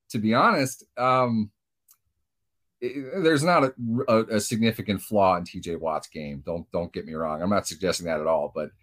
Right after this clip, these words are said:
James Harrison is one of the best run defensive outside linebackers of the last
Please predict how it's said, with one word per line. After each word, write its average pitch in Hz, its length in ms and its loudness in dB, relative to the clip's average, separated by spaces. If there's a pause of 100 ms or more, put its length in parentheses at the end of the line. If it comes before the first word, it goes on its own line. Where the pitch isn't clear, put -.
(500)
James 139 360 4
Harrison 110 460 2
is 82 120 -10
one 107 140 2
of 92 80 0
the 90 60 -2 (120)
best 101 340 2 (160)
run 98 280 2
defensive 95 500 -2
outside 85 400 0
linebackers 76 800 -6 (100)
of 82 200 -2
the 87 80 -2
last 80 420 -2